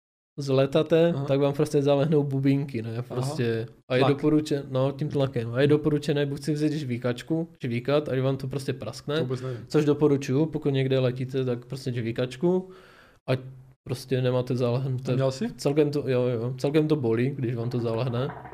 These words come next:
Speaker 2: Ale počkej, jak, jak to
Speaker 1: A
Speaker 2: víš, když jsi měl žvíkačku?
Speaker 1: Tak to ne vždycky ti to hned praskne,
Speaker 2: Jo.
Speaker 1: jako je
Speaker 2: No.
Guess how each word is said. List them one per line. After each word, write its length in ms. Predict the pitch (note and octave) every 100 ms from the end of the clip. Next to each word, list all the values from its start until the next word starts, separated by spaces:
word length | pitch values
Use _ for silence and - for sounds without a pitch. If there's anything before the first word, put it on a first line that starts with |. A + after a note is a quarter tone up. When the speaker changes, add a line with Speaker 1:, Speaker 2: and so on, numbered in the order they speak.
| - - - - - - - - - -
Speaker 2:
Ale 100 | D3+
počkej, 300 | C3 D#3 E3+
jak, 80 | D#3 E3
jak 40 |
to 60 | B2 A#2+
Speaker 1:
A 40 | B2
Speaker 2:
víš, 80 |
když 140 | B2+ C3
jsi 60 |
měl 140 | C3 B2+
žvíkačku? 440 | A#2+ A#2+ - - A#2 - _
Speaker 1:
Tak 180 | D#3 -
to 160 | E3
ne 140 | D#3+ D#3
vždycky 580 | D3+ D3+ D#3 D3+ D3 C#3
ti 100 | C#3+
to 140 | D#3
hned 240 | D#3 D#3
praskne, 320 | - B2 A#2 C#3+
Speaker 2:
Jo. 80 | B2
Speaker 1:
jako 240 | A#2 A#2+
je 60 |
Speaker 2:
No. 60 | A#2+